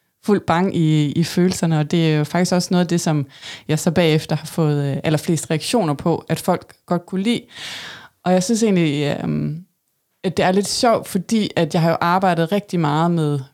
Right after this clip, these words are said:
fortællende journalistik, øh, som jeg nævnte tidligere, altså på skrift, øh, hvor jeg også har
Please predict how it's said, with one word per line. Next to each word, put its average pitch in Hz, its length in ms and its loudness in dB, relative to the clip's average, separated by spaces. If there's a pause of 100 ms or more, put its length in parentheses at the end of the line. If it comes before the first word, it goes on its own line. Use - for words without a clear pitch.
fortællende 180 420 0 (100)
journalistik, 165 720 -2
øh, 160 140 2
som 165 140 -2
jeg 156 80 2
nævnte 160 320 0
tidligere, 196 520 2 (100)
altså - 180 -4
på - 160 -2
skrift, - 640 -4 (100)
øh, 156 240 0
hvor 156 140 0
jeg 151 160 2
også 185 280 0
har 147 400 0